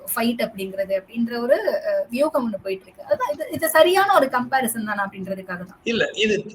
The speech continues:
Speaker 2: தி மு கவை பொறுத்த வரைக்கும் இது வந்து ஒரு லாஜிக்கல் கம்பேரிசன். அதாவது,
Speaker 1: ஓகே.
Speaker 2: செங்கோட்டையன் அவர்கள் அண்ணா தி மு கவுக்கு செல்லக்கூடிய ஒரு பகுதி வாக்குகளை பிளவுபடுத்தி தாவேகா பக்கம் அழைத்து விட்டால்,
Speaker 1: ம்.
Speaker 2: தி மு க கொங்கு மண்டலத்துல காம்படிட்டிவா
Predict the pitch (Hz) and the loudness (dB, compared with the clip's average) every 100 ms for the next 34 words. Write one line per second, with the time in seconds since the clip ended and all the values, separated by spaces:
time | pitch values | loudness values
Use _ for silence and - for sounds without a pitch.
0 | - 233 294 277 - 190 165 - 165 165 | -4 -2 0 2 2 2 0 -4 -4 -4
1 | 131 - 320 - - 190 190 165 185 208 | -4 -6 -8 -10 -10 -4 -2 0 0 -2
2 | 143 127 143 180 160 131 110 - 117 - | 0 2 2 0 -4 -4 -6 -6 -8 -8
3 | - - - 123 151 135 107 147 170 - | -16 -16 -4 2 4 4 2 2 2 0
4 | - - _ _ _ - 113 143 185 185 | -10 -20 _ _ _ -8 -6 0 2 4
5 | 185 175 185 226 220 - 165 156 165 220 | 2 2 0 -2 -6 -2 0 0 -2 -4
6 | - _ _ - 147 180 196 185 180 170 | -8 _ _ -10 -4 -2 -2 -2 -6 -4
7 | 175 170 160 165 156 160 156 151 139 156 | 0 0 -2 -6 -4 -2 -4 -4 -4 0
8 | 214 196 175 185 175 170 156 147 147 139 | 0 0 -2 -4 -4 -2 2 2 2 -4
9 | 127 151 226 - - 151 147 139 113 110 | -4 -4 -8 -8 -2 0 0 -2 -4 -4
10 | - 165 - - 143 175 180 175 151 135 | -4 -4 -8 -4 0 2 0 2 2 0
11 | 127 165 208 180 123 131 143 135 110 98 | -2 -2 -4 -4 0 2 2 -2 -8 -2
12 | 123 127 104 - _ _ _ _ - 240 | 4 4 4 -6 _ _ _ _ 0 4
13 | 226 247 233 - 185 220 165 208 180 156 | 4 6 6 6 2 2 -2 0 0 -2
14 | 135 - 202 202 180 202 175 147 135 170 | -4 -4 -4 -2 -4 -2 -4 -6 -4 -2